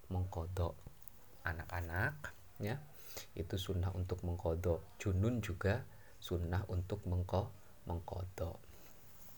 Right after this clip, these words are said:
Sunnah saja. Kalau orang gila, ya, orang gila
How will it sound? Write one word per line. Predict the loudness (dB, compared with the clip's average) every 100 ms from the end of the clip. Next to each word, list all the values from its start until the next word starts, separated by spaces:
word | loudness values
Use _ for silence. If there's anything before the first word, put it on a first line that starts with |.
| -14 -12
Sunnah | -4 2 4 4 4
saja. | 4 4 2 4
Kalau | 8 8 6 4
orang | 8 8
gila, | 8 4 8 8 8 2 -6 -2
ya, | 2 2 -2 -12 -12 -2 6
orang | 8 8
gila | 6 10 12 12 10 0